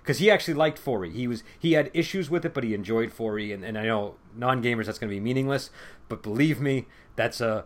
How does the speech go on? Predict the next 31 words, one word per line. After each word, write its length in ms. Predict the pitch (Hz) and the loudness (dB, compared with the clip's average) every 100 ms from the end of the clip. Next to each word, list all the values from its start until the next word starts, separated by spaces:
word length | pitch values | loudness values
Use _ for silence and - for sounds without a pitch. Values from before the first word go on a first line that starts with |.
| - | -6
that's 160 | 110 123 | -6 -4
a 60 | |
very 460 | 95 95 131 139 131 - - | -6 2 6 6 4 -4 -12
profound 580 | - - 143 127 120 95 | -12 -2 2 2 0 -4
thing 340 | - 123 110 | -2 -2 -2
to 80 | 95 | -6
disagree 520 | 92 95 120 107 120 101 | -8 -8 -8 -2 0 0
with, 300 | 87 82 - - - - - | -4 -8 -16 -20 -20 -20 -8
uh, 180 | 104 98 | -6 -6
to, 420 | - - - 110 | -12 -18 -12 -6
to 100 | 123 | -4
disagree 400 | 113 117 110 127 | -4 -6 0 2
about 380 | 113 101 85 - 101 | 2 0 -2 -6 -12
in 80 | |
the 60 | 95 | -10
gamer 320 | 101 107 107 92 | -4 -2 -2 -4
world. 240 | 87 82 - - 101 92 | -6 -8 -14 -20 -20 -14
He, 240 | 131 110 - - - - - | -14 -14 -20 -20 -20 -20 -18
he 120 | - 202 | 0 6
would 160 | 196 | 6
ask 440 | - 147 156 - 139 | 6 0 0 -2 -4
you, 140 | 131 | -2
you 140 | 117 | -2
know, 80 | 113 | -2
why 220 | 101 110 | 0 2
you 160 | 107 98 | 2 0
felt 260 | - 90 - | -4 -6 -6
the 80 | |
way 180 | 87 85 | -10 -10
you 80 | 73 | -12
did, 280 | 80 71 | -14 -18